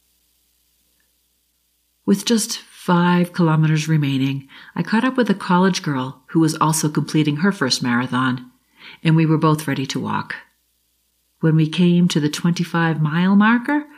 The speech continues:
I suggested that we consider running for the last one point two miles. "Do you want to?" she questioned, seeming to need my encouragement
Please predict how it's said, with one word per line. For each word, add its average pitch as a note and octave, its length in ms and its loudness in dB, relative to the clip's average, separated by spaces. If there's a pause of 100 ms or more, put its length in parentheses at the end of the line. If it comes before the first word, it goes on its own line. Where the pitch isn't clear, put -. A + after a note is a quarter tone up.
(500)
I D#4+ 120 -4
suggested C4 680 -2
that G#3+ 320 -2
we G3+ 300 2
consider D4+ 640 -2
running G3 540 2
for - 180 -6
the D#3 120 -2
last D#3 360 0
one D3+ 260 0
point C#3 360 -4
two D#3 220 -2
miles. C3+ 720 -4 (1300)
"Do - 100 -4
you C3 160 0
want C#3 360 -2
to?" C#4+ 400 0 (340)
she - 200 -4
questioned, C4 680 -2 (340)
seeming F3 400 2
to D#3 100 -2
need D3+ 200 2
my D3 200 2
encouragement D3+ 760 -2